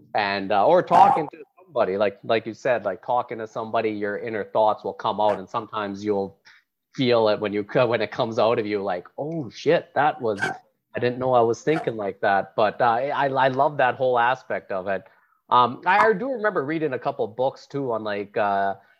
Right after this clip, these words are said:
cognitive behavioral therapy and, like, schools and stuff now.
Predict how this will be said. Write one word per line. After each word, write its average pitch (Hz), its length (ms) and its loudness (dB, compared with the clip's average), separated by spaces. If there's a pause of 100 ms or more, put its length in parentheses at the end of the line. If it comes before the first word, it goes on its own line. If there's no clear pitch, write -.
(200)
cognitive 113 480 2
behavioral 113 540 0
therapy 110 580 -4
and, 101 160 -6
like, 92 240 -6
schools 123 540 0
and 98 80 -8
stuff 95 340 0
now. 92 440 -2